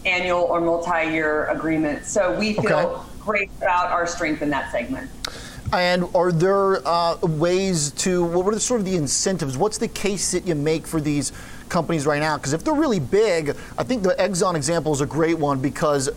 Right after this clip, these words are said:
Speaker 2: that's an example of a company that's got a ton of employees. It's saying, "Hey, this is worth the structural shift." Right now, are you finding that you have to offer incentives for them, uh, a discounted rate, to full rate? Walk me through kind of what the pitch is to get a giant company to move everybody over.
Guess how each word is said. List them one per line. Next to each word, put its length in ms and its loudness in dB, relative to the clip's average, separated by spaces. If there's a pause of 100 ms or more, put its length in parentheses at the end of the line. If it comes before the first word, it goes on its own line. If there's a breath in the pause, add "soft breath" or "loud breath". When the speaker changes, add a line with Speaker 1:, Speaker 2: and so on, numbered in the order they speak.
Speaker 2:
that's 340 0
an 80 0
example 380 -2
of 80 -6
a 20 -8
company 260 -2
that's 80 -6
got 180 0
a 40 -12
ton 160 0
of 80 2
employees. 640 2
It's 140 -6
saying, 200 0
"Hey, 140 0
this 180 0
is 120 -4
worth 500 -2 (240 loud breath)
the 100 -2
structural 680 0
shift." 500 -2 (340 loud breath)
Right 220 0
now, 160 2
are 80 2
you 80 0
finding 380 0
that 140 -2
you 60 -2
have 300 -2
to 180 -2
offer 380 2
incentives 540 -2
for 160 -2
them, 540 0
uh, 260 2 (220)
a 120 4
discounted 600 -2
rate, 440 0
to 80 -4
full 360 2
rate? 260 0
Walk 180 0
me 120 -2
through 180 -4
kind 220 0
of 140 -2
what 200 0
the 80 -4
pitch 340 -2
is 180 0
to 60 -2
get 220 0
a 60 0
giant 480 -2
company 440 -2
to 80 0
move 220 0
everybody 500 2
over. 320 2